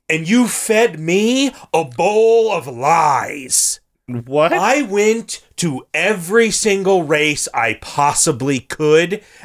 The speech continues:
Speaker 1: and I have not once gotten better saddlebags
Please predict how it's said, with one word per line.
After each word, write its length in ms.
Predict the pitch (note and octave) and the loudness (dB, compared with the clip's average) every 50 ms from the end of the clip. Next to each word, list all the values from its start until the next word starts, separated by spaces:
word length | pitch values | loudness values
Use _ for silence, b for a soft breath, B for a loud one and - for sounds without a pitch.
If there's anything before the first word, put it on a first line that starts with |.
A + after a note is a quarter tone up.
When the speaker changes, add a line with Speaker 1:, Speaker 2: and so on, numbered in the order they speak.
| B - | B -6
Speaker 1:
and 160 | D#3 D#3 D3+ | -4 -4 -2
I 240 | - D3 E3+ F#3+ G3+ | 0 0 0 0 0
have 280 | F3+ F3 D#3+ C3 B2+ | 0 -2 -2 -2 -2
not 360 | C#3 C#3+ D#3 D#3+ - - - A2+ A2+ G#2+ A#2+ | -2 0 0 2 0 -2 -4 -10 -20 -12 -4
once 680 | C#3+ G3+ B3 C4 C4 A3+ - - - - - - b b b b b b B2+ | 0 2 2 2 2 0 -2 -6 -6 -4 -4 -4 b b b b b b _
gotten 600 | A#2+ D3+ D#3 E3+ F#3+ - - - B2 A#2 G#2+ F#2+ b b b b | -4 -2 0 0 0 0 -2 -6 -10 -14 -14 -14 b b b b
better 460 | A#2 A#2 - D#3+ C#3 D#3+ F#3+ A3 A3+ A3 | -20 -8 -4 -2 0 2 2 4 2 2
saddlebags 1040 | - - A3+ G#3 G#3+ A3+ A3 G3 F3+ C3 C#3 C#3 B2+ B2 B2 A#2+ A#2+ A#2+ A#2+ - | 2 -2 -2 0 0 2 0 0 -2 -2 0 0 2 2 2 2 0 -2 -4 -8